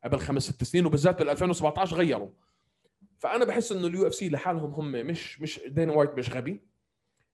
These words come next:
<laughs> أكيد مش غبي، لأنه باع الشركة بأربعة مليار. أربعة، أنتوا عارفين أربعة مليار؟ لما أنا أعطيني أربعمية ليرة بتبطل تشوف وجهي.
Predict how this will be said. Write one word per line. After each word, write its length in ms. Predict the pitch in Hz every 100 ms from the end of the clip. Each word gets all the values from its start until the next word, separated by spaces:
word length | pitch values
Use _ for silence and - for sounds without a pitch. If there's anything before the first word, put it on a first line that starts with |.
| _ _ -
<laughs> 280 | 123 120 190
أكيد 520 | 175 185 147 180 165
مش 160 | 160 147
غبي، 360 | 139 143 202 - _ - -
لأنه 260 | - 143
باع 200 | 139 147
الشركة 340 | 131 - 151 120
بأربعة 380 | - 139 127 123
مليار. 600 | 127 120 120 151 - _ _ _ _ _ _ _ _ _ _ -
أربعة، 340 | 156 180 160 151
أنتوا 160 | 165
عارفين 220 | 175 240
أربعة 280 | 190 214 202
مليار؟ 440 | 202 185 220 - - - _ _ _ _ _ _ _ _ _ _ _ _ _ -
لما 140 | 165 214
أنا 80 |
أعطيني 300 | 202 196 233
أربعمية 360 | 220 208 185 226
ليرة 240 | 226 233
بتبطل 420 | 156 156 170 - 147
تشوف 240 | 156 -
وجهي. 320 | 127 107 92